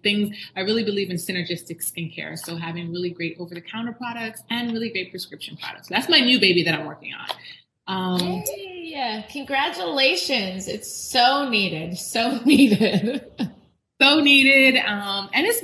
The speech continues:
Speaker 1: als-, also came out of always a, <laughs> it's always like it comes out of something. It, when I started on social media, it was really, like, to, one, it was covid, and two, I'm just, like, trying to figure out this social, this TikTok thing. But then the people were like, "Oh, what, can I, can I,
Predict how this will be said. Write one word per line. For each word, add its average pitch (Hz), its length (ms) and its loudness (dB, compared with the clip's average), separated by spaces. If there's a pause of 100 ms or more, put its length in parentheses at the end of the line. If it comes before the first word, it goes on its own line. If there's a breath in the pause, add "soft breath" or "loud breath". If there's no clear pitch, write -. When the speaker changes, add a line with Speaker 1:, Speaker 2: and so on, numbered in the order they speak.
(260)
Speaker 1:
als-, 285 200 0
also 440 340 0
came 320 240 -2
out 233 220 -4
of 220 240 -6 (320)
always 339 320 -2
a, 233 120 -4
<laughs> - 240 -8
it's 262 120 -6
always 311 260 -6
like 240 140 -4
it - 100 -10
comes 254 160 -2
out 220 140 0
of 208 80 -4
something. 175 360 -10
It, 185 160 -12 (360)
when 220 140 -4
I 214 80 0
started 262 280 -2
on 269 100 -2
social 233 320 -6
media, 190 320 -4
it 180 60 -14
was 180 180 -12
really, 190 240 -6
like, 180 280 -6
to, 170 240 -6 (600 loud breath)
one, 240 140 -4
it 311 40 -2
was 226 120 -4
covid, 160 460 -6
and 165 120 -8
two, - 140 -6
I'm 214 160 -4
just, 190 220 -10
like, 165 160 -6
trying 170 240 -10
to - 40 -10
figure 165 240 -6
out 151 140 -4
this 156 140 -8
social, - 240 -10
this - 100 -12
TikTok - 540 -12
thing. 147 260 -12
But 196 100 -8
then 349 180 -6
the 339 60 -10
people 311 220 -2
were 262 60 -4
like, 233 160 -2
"Oh, 359 240 -4
what, 285 280 -6
can - 140 -4
I, 269 120 0
can 262 220 -2
I, 247 200 4